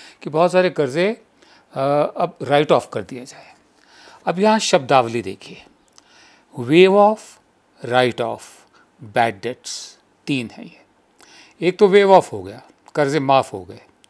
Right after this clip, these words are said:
एक राइट ऑफ या बैड डेट्स हो गया कि इसको बट्टे खाते में डाल दिया कि माफ़ नहीं किए हैं, लेकिन ये कर्जे हमारे पास वापस नहीं आएंगे, ये बैड डेट हो गए हैं, तो हमने बट्टे खाते में डाल दिए हैं।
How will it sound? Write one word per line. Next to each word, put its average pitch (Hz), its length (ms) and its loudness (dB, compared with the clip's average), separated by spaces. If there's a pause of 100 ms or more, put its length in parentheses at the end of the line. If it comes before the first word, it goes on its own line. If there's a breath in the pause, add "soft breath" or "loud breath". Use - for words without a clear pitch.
(380 soft breath)
एक 202 200 2
राइट 147 380 -2
ऑफ 196 260 2
या 175 60 2
बैड 127 340 -4
डेट्स 160 260 -4
हो 107 120 -8
गया 113 200 -10 (360 soft breath)
कि - 80 -8
इसको 175 220 -4
बट्टे 147 360 -4
खाते 127 300 -6
में 110 140 -10
डाल 95 240 -12
दिया - 280 -18 (460)
कि - 60 -16
माफ़ 117 380 0
नहीं 185 180 -4
किए 110 220 -14
हैं, 95 180 -20 (360 loud breath)
लेकिन 185 240 -2
ये 196 60 2
कर्जे 170 300 0
हमारे 151 220 -4
पास 160 160 -4
वापस 117 380 -6
नहीं 113 260 -14
आएंगे, 143 340 -10 (300 soft breath)
ये 175 60 -2
बैड 123 300 -2
डेट 113 280 -8
हो 104 80 -14
गए 98 140 -20
हैं, - 320 -20 (500 soft breath)
तो 156 60 -6
हमने 175 160 -2
बट्टे 147 340 -2
खाते 143 260 -2
में 139 140 -6
डाल 104 220 -8
दिए 113 160 -14
हैं। 165 200 -12